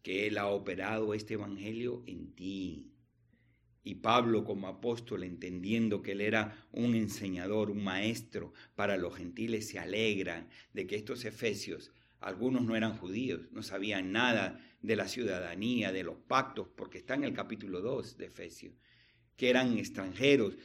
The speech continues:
no eran parte de esta familia, pero ahora tú y yo somos familia. A Pablo le es revelado esta gran verdad y a nosotros nos es iluminado por el Espíritu Santo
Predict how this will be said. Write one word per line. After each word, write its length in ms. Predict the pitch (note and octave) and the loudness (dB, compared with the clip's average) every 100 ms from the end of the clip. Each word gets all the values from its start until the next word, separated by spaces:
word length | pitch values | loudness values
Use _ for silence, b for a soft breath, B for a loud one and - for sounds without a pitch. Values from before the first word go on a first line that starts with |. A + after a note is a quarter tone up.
| B | B
no 140 | A2+ C3 | 2 6
eran 360 | C#3 B2+ A#2 | 6 4 2
parte 380 | C3 C#3+ - D3+ | 2 0 0 -2
de 80 | B2+ | 0
esta 220 | C3 C#3 | 0 -4
familia, 480 | C3 A#2 C#3 D#3+ A#2+ | -2 0 2 4 2
pero 180 | G#2 F#2 | 0 -2
ahora 340 | G2 A#2 A2 | -2 -2 -4
tú 180 | A2 G#2+ | -4 -6
y 60 | G2 | -2
yo 200 | A2 G#2+ | -2 -2
somos 380 | G#2+ G2 F#2+ | -6 -8 -10
familia. 600 | - F2 F2 A#2+ A#2+ D#2 b b b b _ | -14 -16 -8 -6 -6 -10 b b b b _
A 180 | F#2+ G2 | -4 -2
Pablo 340 | A2 A#2+ A#2 | -2 0 0
le 140 | G2 G#2+ | 0 -2
es 120 | G#2+ | -4
revelado 600 | A2+ G2 F#2 A2 B2 G2 | -6 -8 -4 -4 -4 -6
esta 220 | G2 G#2+ | -6 -10
gran 320 | F#2+ G2+ A#2+ | -6 -4 -2
verdad 400 | A2+ G2 A2 B2 B B B - | -2 -4 -4 -6 B B B -2
y 120 | A2 | -2
a 80 | F#2 | -2
nosotros 520 | F2 - A2 A2 G#2 | -6 -4 -2 -2 -2
nos 200 | F#2+ - | -4 -4
es 180 | A2+ A2+ | -6 -4
iluminado 600 | G2 F2+ E2 G#2 A#2 A2 | -4 -4 -4 -2 -2 -2
por 160 | G2+ | -4
el 80 | F#2 | -4
Espíritu 460 | F2 - G#2+ G2 F#2 | -8 -8 -8 -8 -8
Santo 460 | - G#2 G2 E2+ | -4 -2 -2 -6